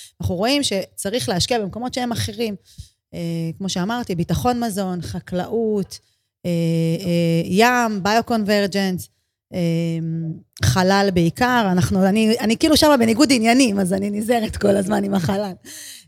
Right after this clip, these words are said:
אה, אבל הם, למה הם, אה, אה, מעניינים פה? כי הם מאוד מאוד שונים מאותן חברות שעשו, הצליחו עד היום. אותה,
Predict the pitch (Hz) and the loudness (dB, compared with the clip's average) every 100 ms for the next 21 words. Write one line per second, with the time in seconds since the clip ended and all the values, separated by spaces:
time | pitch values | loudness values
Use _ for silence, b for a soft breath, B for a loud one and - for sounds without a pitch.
0 | - 208 202 208 202 196 180 b - 185 | -4 -2 0 0 0 -2 -4 b -6 -4
1 | 196 - 214 - _ _ - 240 277 294 | -4 -4 -6 -6 _ _ 2 4 4 0
2 | 233 214 196 196 - 175 180 170 170 190 | -4 -2 -2 -2 -2 -2 0 0 -2 -2
3 | 190 196 220 220 - 170 175 _ _ _ | -2 -2 -4 -6 -8 -10 -12 _ _ _
4 | _ _ _ _ _ - 202 208 220 220 | _ _ _ _ _ -14 -10 -6 -4 -2
5 | 277 285 277 294 - 262 320 359 302 220 | 0 0 0 0 2 2 2 2 2 0
6 | 202 - 247 254 254 302 320 - 190 - | -2 0 0 0 0 2 2 2 0 0
7 | 233 233 - _ - - 247 240 277 262 | 0 0 -4 _ -10 -4 0 2 2 2
8 | 269 285 247 175 156 156 - _ _ _ | 2 2 4 2 0 -6 -12 _ _ _
9 | _ _ _ _ _ 202 185 285 294 | _ _ _ _ _ -6 0 2 2